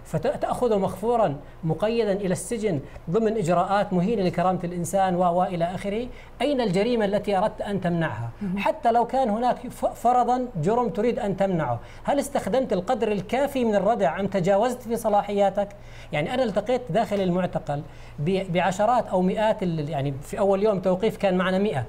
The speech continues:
Speaker 1: في، في، في غرفة واحدة على الأرض طبعا، لا.
Speaker 2: مئة من الموقوفين؟
Speaker 1: سبعة وتسعين، نعم، في على الأرض، لا، لا، لا أغطية ولا أسرة ولا شيء، وطبعا حتى أدخلوني عاري، يعني أخذوا ملابسي بالكامل،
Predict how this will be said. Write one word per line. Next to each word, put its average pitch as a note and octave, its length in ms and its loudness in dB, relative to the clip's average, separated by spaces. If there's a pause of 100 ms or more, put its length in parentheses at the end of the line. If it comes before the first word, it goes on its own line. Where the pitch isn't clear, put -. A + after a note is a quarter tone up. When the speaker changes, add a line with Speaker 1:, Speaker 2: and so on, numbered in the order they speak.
Speaker 1:
في، F#3 80 -8
في، F3 220 -4
في E3+ 140 -2
غرفة F#3 240 0
واحدة E3 200 2
على D#3+ 100 0
الأرض F3 180 0
طبعا، C3+ 280 -4
لا. D3 140 2
Speaker 2:
مئة A3 320 0 (180)
من A3 80 0
الموقوفين؟ G#3+ 400 2
Speaker 1:
سبعة G3+ 220 4
وتسعين، E3+ 540 0
نعم، D#3 220 0
في F3+ 80 -4
على F#3 180 2
الأرض، F#3 340 0
لا، E3+ 240 2
لا، E3 200 4
لا D#3+ 200 -2
أغطية G#3 340 2
ولا D3 400 0
أسرة G#3+ 360 0
ولا E3+ 180 2
شيء، G#3+ 220 -4
وطبعا F3+ 200 0
حتى F#3 260 -4
أدخلوني F#3+ 380 0
عاري، D#3+ 280 2
يعني B2 240 -8 (320)
أخذوا F#3 240 0
ملابسي E3+ 380 0
بالكامل، G3 580 0